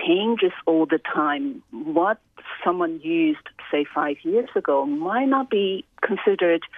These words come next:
respectful or it might be outdated, you know, five years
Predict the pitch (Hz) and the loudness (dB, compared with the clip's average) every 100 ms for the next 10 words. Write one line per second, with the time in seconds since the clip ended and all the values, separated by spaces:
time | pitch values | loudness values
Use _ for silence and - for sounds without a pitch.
0 | - - - 151 - 160 185 - 226 247 | -18 -14 -2 -2 0 -2 -2 0 2 4
1 | 254 170 165 165 160 165 - 135 160 254 | 2 2 2 2 0 0 -2 -2 -2 0
2 | 240 208 - 160 - _ 151 139 123 151 | 0 -2 -2 -2 -2 _ -4 -4 -2 -2
3 | 143 143 143 | -2 -2 -4